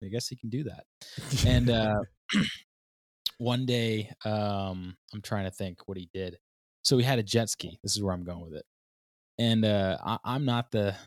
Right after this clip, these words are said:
Speaker 1: I, I'm relatively mechanically inclined. And he had this jet ski that was sinking as we're going,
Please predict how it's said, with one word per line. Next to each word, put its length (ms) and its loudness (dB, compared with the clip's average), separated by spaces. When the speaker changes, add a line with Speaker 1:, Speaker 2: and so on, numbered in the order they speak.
Speaker 1:
I, 100 -16
I'm 140 -14
relatively 580 4
mechanically 500 -2
inclined. 460 -12
And 540 -2
he 80 2
had 80 2
this 180 0
jet 200 -2
ski 160 -2
that 120 0
was 160 -2
sinking 580 -4
as 280 -2
we're 140 -4
going, 440 -6